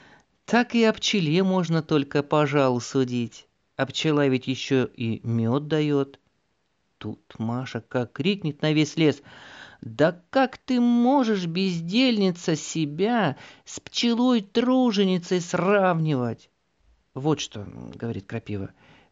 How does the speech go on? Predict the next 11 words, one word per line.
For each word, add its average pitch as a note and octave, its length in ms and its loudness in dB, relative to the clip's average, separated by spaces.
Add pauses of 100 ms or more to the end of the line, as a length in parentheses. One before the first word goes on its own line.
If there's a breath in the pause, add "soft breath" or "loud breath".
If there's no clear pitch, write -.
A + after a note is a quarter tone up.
(120)
приходи-ка B2+ 580 -4
ты - 80 -10
сюда E3 300 0 (100)
осенью, G2+ 680 -10 (560)
я B2 260 0
тебе E3 540 -4
ума-разуму F#3+ 1000 -2
добавлю». F#2 600 -12 (920)
Не A#2+ 260 0
верилось A2 420 -2
Машеньке, D3+ 480 -4